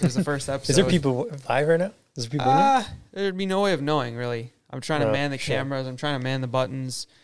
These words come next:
Speaker 1: Um, but no, yeah, everyone, you can find us on Apple Podcasts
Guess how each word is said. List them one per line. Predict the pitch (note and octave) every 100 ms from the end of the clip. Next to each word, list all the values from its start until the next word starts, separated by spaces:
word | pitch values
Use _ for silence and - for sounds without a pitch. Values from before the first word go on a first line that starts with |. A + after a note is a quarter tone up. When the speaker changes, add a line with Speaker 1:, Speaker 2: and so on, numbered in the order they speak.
| _ _ -
Speaker 1:
Um, | B2+ B2+ B2+
but | A#2+ C3+
no, | E3 F3
yeah, | D#3 D3+
everyone, | C#3+ D3+ E3+ E3 D3
you | D#3 D3
can | D3+
find | C3 D3+ E3 D#3+
us | D#3 -
on | C#3 C3+ C#3 C3+ B2+ - -
Apple | C3+ C#3 D3 C#3 -
Podcasts | - B2+ C3 - C#3+ D3+ - -